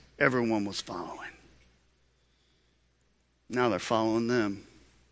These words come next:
And I love John's response. John says,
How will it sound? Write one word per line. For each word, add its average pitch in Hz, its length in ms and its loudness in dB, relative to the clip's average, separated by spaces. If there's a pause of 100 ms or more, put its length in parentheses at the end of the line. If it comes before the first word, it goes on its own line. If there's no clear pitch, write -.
(1300)
And 180 160 2
I 190 100 6
love 175 540 6
John's 143 520 4
response. 117 800 0 (960)
John 170 220 6
says, 175 280 4